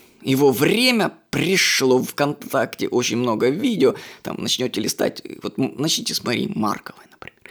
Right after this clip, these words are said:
И среди мужчин не нашёл я ничего такого. Ну, хотя я его и не смотрел. Может быть, там тоже и есть.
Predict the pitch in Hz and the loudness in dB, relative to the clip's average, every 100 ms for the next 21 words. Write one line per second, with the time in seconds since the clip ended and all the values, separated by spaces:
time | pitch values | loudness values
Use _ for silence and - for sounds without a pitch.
0 | - - - - - - 196 214 208 220 | -20 -20 -20 -20 -6 0 2 4 6 6
1 | - 254 170 196 190 - 90 55 52 - | 6 6 6 6 4 4 2 -2 -6 -14
2 | _ _ _ _ _ _ _ _ _ _ | _ _ _ _ _ _ _ _ _ _
3 | _ _ _ _ - 180 - - - 202 | _ _ _ _ -10 -6 -2 -4 -4 -8
4 | - - - - 214 - 233 180 139 123 | -10 -12 -14 -4 0 2 6 6 6 2
5 | - - - - 98 127 - - 80 - | 0 -4 -8 -8 -6 -4 -6 -6 -8 -4
6 | 131 131 - - - _ - _ _ 120 | -4 -4 -10 -16 -20 _ -20 _ _ -2
7 | 117 90 - 170 - | -2 -4 -10 -14 -18